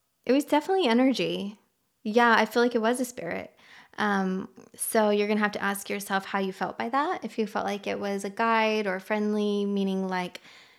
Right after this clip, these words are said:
somebody on the other side that you knew and loved, um, or just a passerby spirit. But the two visions I saw was first, like, static electricity kinda coming through the dimensions, and then it felt like a soft pressure.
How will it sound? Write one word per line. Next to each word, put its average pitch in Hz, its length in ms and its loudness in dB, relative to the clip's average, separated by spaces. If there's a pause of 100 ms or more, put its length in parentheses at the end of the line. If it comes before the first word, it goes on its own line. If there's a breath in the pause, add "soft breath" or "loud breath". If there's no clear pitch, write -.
(220 loud breath)
somebody 226 560 4
on 196 100 2
the 196 80 2
other 190 200 0
side 185 560 -2
that 180 180 -6
you 185 160 -2
knew 180 340 -2
and 190 160 -2
loved, 202 500 -6 (200)
um, 185 420 -4
or 196 120 -4
just 202 200 -8
a 196 40 -6
passerby 185 580 -6
spirit. 185 540 -6 (360 loud breath)
But 202 580 0 (400)
the 214 100 0
two 294 280 -4
visions 226 500 4
I 196 160 2
saw 190 400 0
was 196 260 -4
first, 208 380 -2
like, 202 180 -2
static 202 440 -4
electricity 226 960 -2 (380 loud breath)
kinda 202 300 -2
coming 202 380 -2
through 202 280 -4
the 208 80 -2
dimensions, 202 800 0 (360 loud breath)
and 208 120 -2
then 202 100 0
it 185 100 -6
felt 202 160 -4
like 202 140 -8
a 202 80 -8
soft 185 460 -8
pressure. - 800 -10